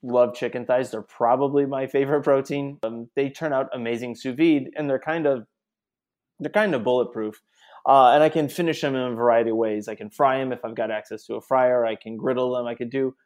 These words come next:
I can retherm 'em. I could throw 'em on a grill. I can do whatever the heck I want with them. So they're a real good product that I can get a consistent result with,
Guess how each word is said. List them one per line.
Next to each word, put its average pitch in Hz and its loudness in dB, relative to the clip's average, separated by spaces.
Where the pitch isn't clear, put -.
I 208 -6
can 160 -8
retherm 131 0
'em. 127 -4
I 117 0
could 113 -12
throw 139 0
'em 127 -4
on 120 -4
a 120 -8
grill. 123 -4
I 165 -2
can 143 -8
do 143 2
whatever 123 2
the 107 -6
heck 117 -8
I 107 -6
want 110 -8
with 113 -14
them. 110 -12
So 147 4
they're 139 6
a 139 4
real 147 6
good 131 0
product 127 0
that 117 0
I 127 -2
can 127 -6
get 120 0
a 117 -4
consistent 120 -8
result 120 2
with, 127 -2